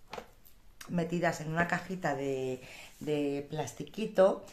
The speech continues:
Bueno, voy a coger este colorcito naranja, no sé qué salga de aquí, de perdidos al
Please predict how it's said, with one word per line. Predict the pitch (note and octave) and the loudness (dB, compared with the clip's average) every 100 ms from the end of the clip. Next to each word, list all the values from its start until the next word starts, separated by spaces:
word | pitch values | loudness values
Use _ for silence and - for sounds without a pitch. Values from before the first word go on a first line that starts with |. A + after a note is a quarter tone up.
| - - - | -16 -18 4
Bueno, | B3 A#3+ A3+ | 10 12 12
voy | |
a | C#4 E4+ | 12 8
coger | D4+ C4 | 6 8
este | A3 A3 G#3 G3+ | 6 6 2 6
colorcito | F#3+ F#3 G#3 G3 F3 | 6 6 4 2 4
naranja, | F3 F3 F#3 G#3+ G3+ | 6 6 6 4 2
no | F#3+ G#3+ | 4 4
sé | A3+ A3 | 4 2
qué | F#3+ | 0
salga | F#3 E3+ E3 | 2 4 6
de | D#3 | 6
aquí, | C#3+ E3+ F3 - - - - - - - - - - - - | 2 0 -4 -6 -18 -20 -20 -20 -20 -20 -20 -20 -20 -16 0
de | E3 | 2
perdidos | E3 D#3+ E3 F#3 F3 D3+ - | 4 2 2 4 4 2 -4
al | - | -10